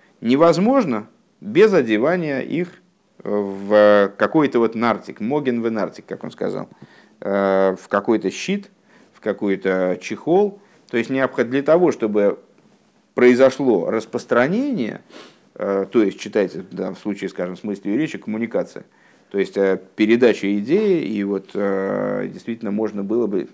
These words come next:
кого-то чему-то научить или кому-то что-то высказать, э, кому-то передать свои размышления, там, и свои эмоции по поводу чего-то. В обязательном порядке получается, что надо,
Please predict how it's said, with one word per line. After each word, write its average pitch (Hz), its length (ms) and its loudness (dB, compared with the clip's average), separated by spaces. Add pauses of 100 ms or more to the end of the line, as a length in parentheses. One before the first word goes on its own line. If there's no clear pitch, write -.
(360)
кого-то 127 460 2
чему-то 107 440 -6
научить 104 640 -6
или 101 220 -4
кому-то 107 440 -4
что-то 110 360 -6
высказать, 131 640 -6 (380)
э, 98 180 -4
кому-то 110 400 -2
передать 104 540 0
свои 95 400 -4 (400)
размышления, 107 800 -4
там, 104 180 -2
и 92 60 -10
свои 95 420 -6
эмоции 151 380 -4
по 135 220 -4
поводу 123 280 -4
чего-то. 107 260 -10
В 107 220 -4
обязательном 156 460 -2
порядке 196 400 -2
получается, 165 420 -6
что - 140 -12
надо, 135 240 -6